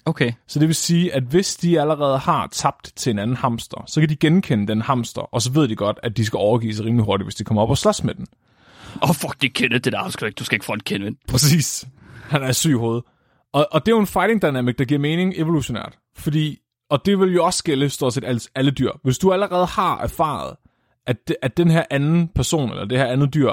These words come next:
Speaker 2: er stærkere end dig, og kan smadre dig, så skal du nok ikke provokere vedkommende.
Speaker 1: Det kunne Karate Kid godt have lært noget af.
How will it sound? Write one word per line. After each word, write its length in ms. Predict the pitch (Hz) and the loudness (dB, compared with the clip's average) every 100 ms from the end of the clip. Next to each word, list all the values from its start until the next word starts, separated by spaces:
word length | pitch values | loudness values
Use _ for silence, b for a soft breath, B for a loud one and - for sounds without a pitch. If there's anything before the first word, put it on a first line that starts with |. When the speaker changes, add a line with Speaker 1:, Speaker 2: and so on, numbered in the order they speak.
| - | 0
Speaker 2:
er 60 | 127 | -4
stærkere 400 | - 135 147 170 | 0 0 2 2
end 80 | |
dig, 80 | 131 | 2
og 100 | 127 | 0
kan 100 | 120 | -2
smadre 320 | - 131 135 | -2 0 0
dig, 140 | 143 101 | -2 -4
så 120 | - 135 | -4 -4
skal 140 | - | -2
du 60 | 127 | -2
nok 120 | 120 | -2
ikke 100 | 131 | -2
provokere 440 | 127 117 147 110 - - | -4 -2 -2 -2 -6 -10
vedkommende. 500 | 135 117 - - - - _ _ _ _ - | -4 -4 -4 -10 -16 -20 _ _ _ _ -2
Speaker 1:
Det 80 | 175 | 0
kunne 120 | 208 | 2
Karate 320 | 170 147 170 | 2 2 2
Kid 160 | 180 131 | 0 -2
godt 180 | 127 123 | 0 2
have 80 | 131 | 2
lært 160 | 120 | 0
noget 160 | 110 | -2
af. 100 | 107 | -6